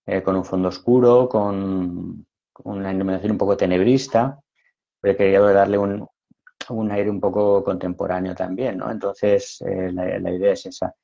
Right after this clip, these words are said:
Tienes que, que ver muchas cosas, tienes que ver luego,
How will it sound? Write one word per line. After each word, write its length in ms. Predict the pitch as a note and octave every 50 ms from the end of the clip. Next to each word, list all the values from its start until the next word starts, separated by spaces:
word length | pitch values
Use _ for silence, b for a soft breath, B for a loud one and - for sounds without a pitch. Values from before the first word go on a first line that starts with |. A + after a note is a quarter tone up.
| _ _ _ _ _
Tienes 320 | - A2+ A2 A2+ A2 -
que, 460 | - A#2+ A2 A2 G#2+ G#2 G#2 - - - _
que 120 | - - - - _ - A2
ver 140 | G#2+ A2 A2
muchas 340 | G#2+ A2 G#2+ A2 G2 -
cosas, 640 | - - B2 A#2+ - A#2+ A#2 A#2 A#2 A2+ - - _
tienes 260 | A2 G#2 G#2 G2+ -
que 100 | - G#2
ver 120 | G2+ G#2 G2+
luego, 440 | G#2 G#2 G#2 G#2+ G#2+ G#2+ G#2+ A2